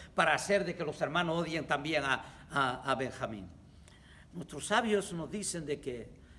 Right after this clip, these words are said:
la verdad no es el, el criterio que nuestros sabios tenían de Jacob,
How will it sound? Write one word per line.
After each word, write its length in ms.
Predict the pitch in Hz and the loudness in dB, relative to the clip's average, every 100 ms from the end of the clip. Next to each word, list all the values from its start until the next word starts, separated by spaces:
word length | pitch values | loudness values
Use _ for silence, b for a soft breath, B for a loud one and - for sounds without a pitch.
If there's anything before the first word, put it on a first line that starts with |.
| B B - | B B -6
la 140 | 143 | -2
verdad 480 | 147 147 214 208 165 | 0 2 2 2 0
no 160 | 208 | 0
es 380 | 285 269 - - B B B 175 | 0 -2 -6 -8 B B B -2
el, 300 | 151 151 151 | -2 -2 -6
el 260 | 143 131 - | -6 -6 -8
criterio 840 | - 139 135 170 254 190 135 107 - B B B - | -10 -8 -4 0 2 2 0 -2 -6 B B B -2
que 340 | 143 135 - | -2 -2 -10
nuestros 540 | 143 143 135 - 123 - | -8 -6 -8 -10 -12 -4
sabios 380 | 202 220 190 - | -2 -2 -6 -4
tenían 460 | 151 185 196 165 | -2 -2 -4 -2
de 120 | 143 | -2
Jacob, 600 | 135 127 117 196 175 - | 0 -2 0 -2 -2 -6